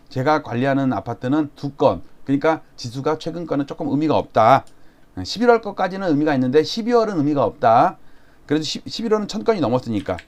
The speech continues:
너무 거래가 없어요. 자, 지금 보시면 시월 달은 이천삼백 건으로 곧 이제 확정이 됐어요.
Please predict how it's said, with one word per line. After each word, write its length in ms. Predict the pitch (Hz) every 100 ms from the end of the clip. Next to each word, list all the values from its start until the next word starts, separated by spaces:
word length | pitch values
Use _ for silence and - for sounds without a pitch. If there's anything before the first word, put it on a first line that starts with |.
| - - - -
너무 200 | 107 151
거래가 280 | 117 117
없어요. 340 | 85 - 85 80 - -
자, 160 | - 82 - -
지금 220 | 123 135
보시면 580 | 113 135 127 117 156 160 - -
시월 320 | - 202 196
달은 280 | 160 151 151
이천삼백 480 | 131 147 160 165 156
건으로 240 | 135 131
곧 160 | 123 123
이제 100 | 117
확정이 340 | 117 - 175
됐어요. 720 | 143 101 - 104 113 123 180